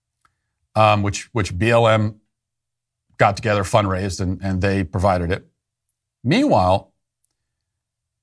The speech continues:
people who tried to donate to the Canadian truckers, peaceful protesters, um, when they tried to do that,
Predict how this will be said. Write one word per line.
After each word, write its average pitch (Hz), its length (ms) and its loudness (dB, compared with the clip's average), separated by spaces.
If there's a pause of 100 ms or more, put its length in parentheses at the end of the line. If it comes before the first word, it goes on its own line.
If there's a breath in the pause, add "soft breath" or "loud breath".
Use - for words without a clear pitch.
(180)
people 202 640 0
who 156 80 0
tried 156 340 2
to 139 60 -2
donate 110 680 0
to 110 140 -4
the 107 180 0
Canadian 117 460 0
truckers, 143 680 -2 (220)
peaceful 123 340 -2
protesters, 127 840 -2 (680)
um, 110 460 2 (760)
when 120 120 0
they 131 140 4
tried 151 240 2
to 127 60 -4
do 131 180 0
that, 160 300 0